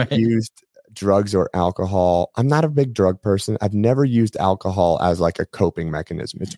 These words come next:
Speaker 2: always been
Speaker 1: <clears throat>
Speaker 2: fun for me. But when you,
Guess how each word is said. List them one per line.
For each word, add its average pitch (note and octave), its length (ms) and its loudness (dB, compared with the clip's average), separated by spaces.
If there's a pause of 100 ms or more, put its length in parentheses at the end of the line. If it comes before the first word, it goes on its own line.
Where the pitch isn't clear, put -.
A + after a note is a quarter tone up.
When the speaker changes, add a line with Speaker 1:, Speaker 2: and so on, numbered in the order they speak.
Speaker 2:
always G#2 320 2
been F2+ 180 2
Speaker 1:
<clears throat> - 120 -10
Speaker 2:
fun F2 200 -6
for - 140 -12
me. D2+ 200 -12 (880)
But A2+ 240 2
when G#2 360 0
you, C3+ 300 2